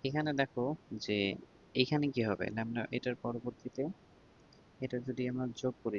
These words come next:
দুইটা, যোগ করলে আমরা পাবো হচ্ছে five lambda divided by four।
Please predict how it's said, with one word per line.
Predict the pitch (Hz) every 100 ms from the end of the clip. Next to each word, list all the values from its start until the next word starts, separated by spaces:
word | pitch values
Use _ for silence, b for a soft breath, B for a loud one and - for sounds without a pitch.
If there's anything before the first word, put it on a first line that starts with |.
| -
দুইটা, | 98 60 - - -
যোগ | 123 -
করলে | 127 127
আমরা | 123 123 123
পাবো | 120 127
হচ্ছে | 120 - 147 190 - - - -
five | 113 110 117
lambda | 120 131 135
divided | 104 113 113 113 123
by | 127 -
four। | 107